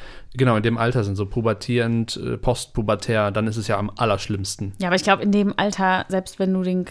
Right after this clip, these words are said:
Speaker 2: wenn du der krasseste Comedian wärst,
Speaker 1: Ja, du kann, ja,
Speaker 2: äh,
Speaker 1: stimmt. Mhm.
Speaker 2: fänden die dich peinlich.
Speaker 1: Das stimmt.
Speaker 2: Ja.
Speaker 1: Ich kann's gar nicht richtig. Das
Speaker 2: Nee.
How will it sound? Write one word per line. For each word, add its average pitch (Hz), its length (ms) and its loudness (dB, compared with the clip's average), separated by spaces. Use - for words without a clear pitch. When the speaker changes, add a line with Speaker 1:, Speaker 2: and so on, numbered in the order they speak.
Speaker 2:
wenn - 260 -4
du 175 80 0
der 175 120 -2
krasseste 196 420 -4
Comedian 185 580 2
wärst, 165 460 0
Speaker 1:
Ja, 110 200 0
du 131 80 -2
kann, 123 180 0
ja, 123 140 6
Speaker 2:
äh, 135 80 2
Speaker 1:
stimmt. 135 460 0
Mhm. 113 100 0
Speaker 2:
fänden 175 240 4
die 160 100 0
dich 156 200 -6
peinlich. 151 440 -2
Speaker 1:
Das - 280 -2
stimmt. 185 440 2
Speaker 2:
Ja. 190 340 6
Speaker 1:
Ich 160 80 -2
kann's 175 300 0
gar 110 140 0
nicht 107 180 -2
richtig. - 220 -8
Das 107 160 2
Speaker 2:
Nee. 101 80 6